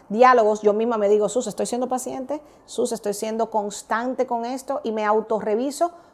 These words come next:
constructivamente para continuar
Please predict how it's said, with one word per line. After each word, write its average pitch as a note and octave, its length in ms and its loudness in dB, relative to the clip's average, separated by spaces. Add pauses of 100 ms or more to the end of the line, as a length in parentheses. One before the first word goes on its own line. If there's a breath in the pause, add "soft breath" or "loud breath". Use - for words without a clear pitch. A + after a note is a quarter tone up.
(100)
constructivamente C#4 1120 0
para G#3+ 520 0
continuar A#3 800 0